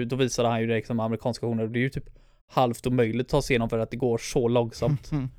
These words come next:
Speaker 2: Ja. Ja, men det, det, men Dragon's Lair, ett, ett, ehm, ehm,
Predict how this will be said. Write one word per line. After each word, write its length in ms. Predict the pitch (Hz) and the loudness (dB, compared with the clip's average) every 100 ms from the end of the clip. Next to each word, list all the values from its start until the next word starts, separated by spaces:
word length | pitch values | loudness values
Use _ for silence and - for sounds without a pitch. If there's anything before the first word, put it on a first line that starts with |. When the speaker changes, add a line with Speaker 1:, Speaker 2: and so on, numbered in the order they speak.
| 139 127 135 127 _ - _ _ _ _ - | -8 -8 -10 -14 _ -20 _ _ _ _ -4
Speaker 2:
Ja. 260 | 120 113 _ _ - - - | -4 -4 _ _ -20 -12 0
Ja, 140 | 139 | 2
men 120 | 151 | 2
det, 340 | 156 151 151 - | 2 2 0 -2
det, 220 | 165 143 | -2 -2
men 300 | 175 175 160 | -2 -4 0
Dragon's 380 | 185 147 135 131 | 0 2 0 0
Lair, 220 | 127 127 _ - | -2 -2 _ -4
ett, 320 | 139 - - | -4 -4 -16
ett, 340 | - 135 - - - | -10 -10 -12 -18 -10
ehm, 300 | 117 117 78 - 92 | -8 -8 -10 -14 -12
ehm, 460 | 92 85 73 71 | -10 -12 -14 -16